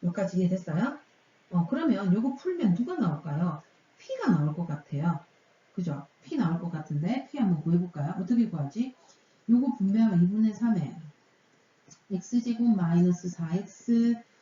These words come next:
마이너스 오 이렇게 되죠? 자, 그럼 얘 완전 제곱식으로 고치면 이분의 삼 어떻게 돼요? X제곱 마이너스 사 엑스 플러스 사 마이너스 구 이렇게 되네요. 그럼 얘는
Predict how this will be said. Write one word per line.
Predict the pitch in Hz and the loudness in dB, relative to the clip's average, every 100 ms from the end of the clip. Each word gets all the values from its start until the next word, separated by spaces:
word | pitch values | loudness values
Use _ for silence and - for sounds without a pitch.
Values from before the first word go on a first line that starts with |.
| _ | _
마이너스 | - 165 175 180 - | -6 4 6 4 2
오 | 165 - | -6 -6
이렇게 | 190 214 196 | -6 -6 -4
되죠? | 160 165 233 - _ _ _ _ _ | -4 -2 -4 -6 _ _ _ _ _
자, | 190 175 | -2 0
그럼 | 254 262 | 4 6
얘 | 240 | 6
완전 | 180 214 269 | 6 4 2
제곱식으로 | 277 269 220 175 170 | 2 0 0 0 0
고치면 | 175 170 156 165 | -2 -4 -4 -2
이분의 | 190 226 254 | 0 0 0
삼 | 240 220 175 262 - 170 | 0 -2 -2 -2 -8 -12
어떻게 | 170 190 | -10 -6
돼요? | 160 147 208 | -6 -6 -6
X제곱 | 220 - 277 277 190 160 180 | -10 -10 -10 -6 -6 -4 0
마이너스 | 175 175 196 196 196 - 247 | 0 0 -4 -8 -10 -6 -6
사 | - 170 175 | -4 -4 -4
엑스 | - - - 247 - | -6 -10 -6 -6 -4
플러스 | 277 262 262 - 180 | -4 -4 -4 -4 -6
사 | 180 185 233 - _ _ _ - | -4 -4 -4 -8 _ _ _ -4
마이너스 | 175 180 196 185 - | 2 4 2 -2 -2
구 | 226 190 - | 0 0 -2
이렇게 | 190 208 170 | -6 -2 -2
되네요. | 147 135 - _ _ _ _ | -2 -4 -10 _ _ _ _
그럼 | 226 202 | 0 0
얘는 | 208 190 185 202 151 | 2 4 4 2 -4